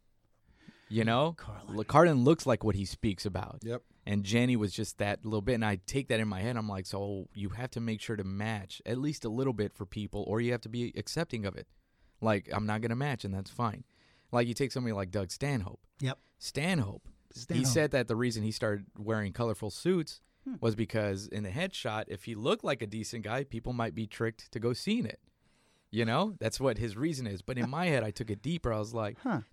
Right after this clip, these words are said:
Speaker 1: "That probably helps contrast his subject material so it's easier to take." Because if Stanhope dressed in all black with a trench coat, it would be too dark.
Speaker 2: Right.
Speaker 1: You
Speaker 2: Then
Speaker 1: need
Speaker 2: you're
Speaker 1: something to show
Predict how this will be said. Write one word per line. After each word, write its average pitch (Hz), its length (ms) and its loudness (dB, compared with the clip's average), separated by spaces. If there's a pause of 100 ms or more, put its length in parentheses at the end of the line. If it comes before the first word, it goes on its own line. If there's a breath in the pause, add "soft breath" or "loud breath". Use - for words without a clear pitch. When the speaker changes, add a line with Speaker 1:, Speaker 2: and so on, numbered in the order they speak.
Speaker 1:
"That 135 200 -2
probably 143 280 2
helps 123 240 0
contrast 120 840 0 (220)
his 104 160 0
subject 160 420 0
material 104 420 0
so 107 140 -2
it's 98 160 -4
easier 107 420 -2
to 92 80 -6
take." 117 460 -4 (340)
Because 107 240 0
if 95 100 -2
Stanhope 127 540 0
dressed 107 280 -2
in 101 120 -2
all 107 160 -2
black 104 400 -4
with 107 120 -2
a 92 60 -4
trench 113 380 -4
coat, 156 220 2 (280 soft breath)
it 104 60 0
would 110 160 0
be 98 120 -2
too - 320 0
dark. - 400 -4 (100)
Speaker 2:
Right. 131 220 0 (240)
Speaker 1:
You 110 140 4
Speaker 2:
Then 127 140 4
Speaker 1:
need 147 200 8
Speaker 2:
you're 135 120 4
Speaker 1:
something 123 340 4
to 98 80 0
show 98 580 0